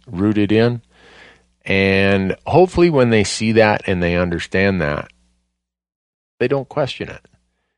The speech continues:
They, and I think as long as we stay as hunters, when, when we're asked why, uh, if, if we stay grounded in the idea that we do it for food, and as part of that,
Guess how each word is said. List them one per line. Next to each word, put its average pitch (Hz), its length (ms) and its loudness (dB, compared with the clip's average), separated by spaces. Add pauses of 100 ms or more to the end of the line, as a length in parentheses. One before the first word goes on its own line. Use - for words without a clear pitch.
(180)
They, 117 440 2 (320)
and 123 100 4
I 175 140 6
think 220 260 2
as 131 160 2
long 127 320 6
as 131 220 0
we 120 180 0
stay 98 760 2 (180)
as 101 240 0
hunters, 82 460 -4
when, 104 200 2
when 110 280 2
we're 104 160 2
asked 92 360 2
why, 76 600 -6 (880)
uh, 73 440 -6
if, 110 220 0
if 110 200 -4
we 160 180 0
stay 120 460 2
grounded 110 560 2
in 95 220 -2
the 90 100 -2
idea 92 400 2
that 98 360 0
we 87 180 -6
do 85 140 -2
it - 100 -8
for - 120 -10
food, 113 440 -2 (840)
and 80 400 -6
as 92 200 0
part 101 320 2
of 98 200 4
that, 113 320 4